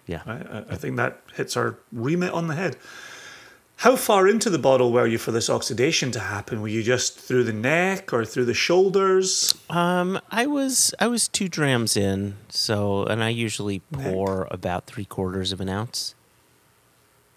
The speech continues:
Speaker 1: So not
Speaker 2: So
Speaker 1: a
Speaker 2: you're
Speaker 1: lot.
Speaker 2: saying once you get rid of the neck pour, it really improved?
Speaker 1: So, so tell us about the opening here, uh, with your conversation with Scott Harris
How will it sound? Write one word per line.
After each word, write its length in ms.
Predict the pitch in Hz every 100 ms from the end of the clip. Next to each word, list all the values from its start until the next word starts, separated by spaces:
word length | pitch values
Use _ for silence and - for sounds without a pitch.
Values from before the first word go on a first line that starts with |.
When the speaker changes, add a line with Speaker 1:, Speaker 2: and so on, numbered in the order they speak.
| _ _ -
Speaker 1:
So 180 | -
not 180 | 156 190
Speaker 2:
So 60 | 160
Speaker 1:
a 20 |
Speaker 2:
you're 80 | 123
Speaker 1:
lot. 80 | -
Speaker 2:
saying 120 | 131
once 180 | 135 123
you 80 | 135
get 60 |
rid 140 | 135 127
of 60 |
the 80 | 120
neck 400 | 120 127 156 -
pour, 320 | - 147 151
it 160 | 151 -
really 300 | 131 131 131
improved? 500 | 123 117 135 139 - - - - - - - - - - - - - -
Speaker 1:
So, 200 | - 160 - -
so 220 | - 160
tell 300 | - 196 202
us 200 | 233 -
about 380 | 147 143 113 107
the 360 | 120 110 113 -
opening 560 | 120 - 123 113 101
here, 520 | 92 101 95 92 92 -
uh, 480 | 95 95 92 90 95
with 220 | 110 101
your 120 | 113 104
conversation 800 | 117 107 107 120 135 117 110 98
with 300 | 98 - -
Scott 340 | - 110 107
Harris 480 | 107 113 123 113